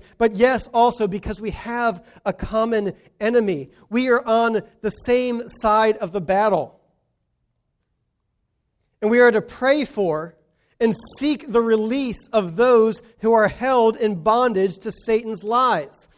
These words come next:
It should therefore be apparent that caricaturing or misrepresenting or mocking someone's beliefs, views, or practices is not only counterproductive, but it is deeply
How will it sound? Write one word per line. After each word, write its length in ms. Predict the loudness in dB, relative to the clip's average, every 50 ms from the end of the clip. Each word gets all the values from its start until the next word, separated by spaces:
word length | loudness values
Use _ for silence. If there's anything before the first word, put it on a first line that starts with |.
| _ _ _ _ _ _ _ _ -6
It 100 | -6 -4
should 200 | -4 -6 -2 2
therefore 420 | 4 4 4 4 2 2 2 2
be 180 | 2 2 -2 -2
apparent 640 | -2 -4 -6 -4 -2 0 2 2 2 2 0 -4 -10 -20 -10 _
that 200 | -2 -2 -2 -2
caricaturing 880 | -6 -2 0 0 0 0 0 -4 -8 -8 -6 -6 -4 -2 -2 -4 -4 -4
or 120 | -2 -2
misrepresenting 1000 | -2 0 -2 -4 -4 -4 -4 -4 -4 -4 -6 -6 -4 -2 -2 -2 -2 -2 -4 -4
or 120 | -4 -6
mocking 580 | -4 -2 0 0 0 -2 -2 -4 -4 -4 -4 -6 -10 -16 _ _
someone's 520 | -18 -4 0 0 2 2 2 0 0 -2
beliefs, 540 | -2 -2 -2 0 0 0 -2 -2 -4 -4 -6 -10
views, 480 | -12 -10 -6 -4 -2 -2 -2 -2 -4 -4
or 100 | -8 -8
practices 720 | -8 -6 -4 -2 -2 -2 -4 -6 -12 -8 -6 -6 -6 -6 -8 -14 -20 -20 -10 _
is 140 | -8 -8 -4
not 260 | -2 0 0 0 0
only 180 | 0 -2 -2 -4
counterproductive, 880 | -4 -4 -4 -2 -2 -2 -2 -2 -2 0 0 0 0 -2 -4 -4 -4 -6 -12 -18 -12 _
but 140 | -2 -2 0
it 100 | 0 -2
is 200 | -4 -4 -6 -8
deeply 800 | -10 -12 -6 -4 0 0 0 -2 -2 -2 -2 -2 -2 -2 -4